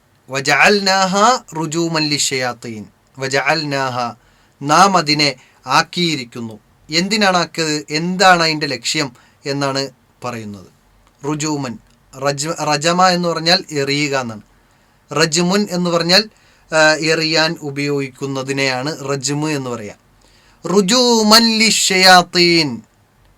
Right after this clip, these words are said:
പിശാചുക്കളെ എറിയാൻ വേണ്ടി നാം നക്ഷത്രങ്ങളെ ആക്കിയിരിക്കുന്നു. അപ്പോ രണ്ട് കാര്യങ്ങൾ ഈ ആയത്തിൽ നക്ഷത്രങ്ങളെക്കുറിച്ച് പറഞ്ഞു. ആകാശത്തിന് എന്താണ്?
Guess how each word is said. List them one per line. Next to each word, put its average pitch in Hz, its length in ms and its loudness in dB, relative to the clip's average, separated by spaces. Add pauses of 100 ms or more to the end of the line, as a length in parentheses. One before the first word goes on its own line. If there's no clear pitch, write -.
(600)
പിശാചുക്കളെ 208 1120 6
എറിയാൻ 196 720 6
വേണ്ടി 185 560 0 (260)
നാം 160 400 4
നക്ഷത്രങ്ങളെ 160 800 -2
ആക്കിയിരിക്കുന്നു. 131 1080 -4 (480)
അപ്പോ 151 340 -2 (260)
രണ്ട് 185 400 2
കാര്യങ്ങൾ 165 460 2
ഈ 151 200 -2
ആയത്തിൽ 139 480 -2 (400)
നക്ഷത്രങ്ങളെക്കുറിച്ച് 139 840 -6
പറഞ്ഞു. 107 280 -14 (460)
ആകാശത്തിന് 175 840 4
എന്താണ്? 170 460 2